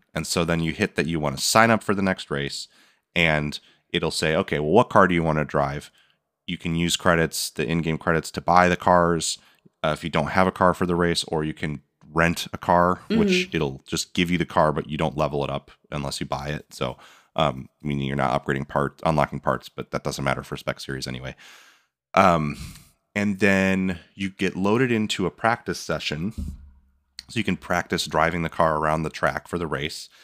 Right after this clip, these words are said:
Speaker 1: At any point during that practice session, you can do your qualifying, where you set a time for the grid position, and then, uh, and then the, and then it grids you up for the race, and then you do the race. And then,
Speaker 2: Mm-hmm.
Speaker 1: uh,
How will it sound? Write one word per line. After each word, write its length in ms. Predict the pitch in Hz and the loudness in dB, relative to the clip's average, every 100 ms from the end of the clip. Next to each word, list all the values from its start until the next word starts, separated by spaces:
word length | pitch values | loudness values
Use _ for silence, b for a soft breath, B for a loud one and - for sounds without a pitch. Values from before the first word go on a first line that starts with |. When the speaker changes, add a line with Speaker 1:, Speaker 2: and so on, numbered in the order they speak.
| b b | b b
Speaker 1:
At 80 | 87 | 0
any 180 | 92 104 | 2 2
point 360 | - 98 - | 2 0 0
during 300 | - 101 98 | 2 4 4
that 140 | 82 - | 2 0
practice 360 | 82 73 78 - | 0 0 -4 -6
session, 480 | 73 - 82 82 - b b | -8 -8 -10 -10 -14 b b
you 100 | 82 | -12
can 180 | - 80 | -6 -4
do 100 | 80 | -2
your 220 | 76 78 | -4 -6
qualifying, 760 | - 92 92 - 71 71 90 - 92 | 0 0 0 -2 -4 -4 -8 -10 -4
where 160 | 78 | -4
you 200 | 71 73 | -2 -8
set 260 | - 87 - | -4 -6 -6
a 40 | |
time 500 | - 80 73 80 107 _ | -8 -4 -4 -6 -8 _
for 260 | _ 76 | _ -12
the 300 | 71 73 71 _ _ _ _ _ _ _ _ _ | -10 -10 -12 _ _ _ _ _ _ _ _ _
grid 220 | 92 87 - | -2 -2 -4
position, 480 | 73 69 85 107 - b b b | -6 -2 -2 -2 -8 b b b
and 240 | - 85 78 | -4 -2 2
then, 460 | 87 82 78 71 - | 2 2 0 -2 0
uh, 380 | 85 76 71 69 - | 2 4 0 -4 -4
and 140 | 92 87 | -2 0
then 140 | 85 | 0
the, 180 | 80 78 90 | -2 -4 -2
and 140 | 85 | 0
then 100 | 85 | 2
it 220 | 82 _ | 0 _
grids 240 | - 87 85 | -2 0 2
you 120 | 85 | -2
up 100 | 78 | 0
for 100 | 92 | -4
the 100 | 78 | 0
race, 400 | 87 139 - - - | 0 0 -4 -8 -6
and 140 | 80 | -4
then 140 | 85 | -2
you 100 | 85 | -2
do 100 | 90 | -2
the 80 | 98 | 0
race. 340 | 123 - - - 82 | 0 -2 -6 -6 -6
And 120 | 82 | -2
then, 300 | 82 - - | 0 2 0
Speaker 2:
Mm-hmm. 160 | - B B B _ - | -4 B B B _ 0
Speaker 1:
uh, 340 | 90 78 69 | 2 2 0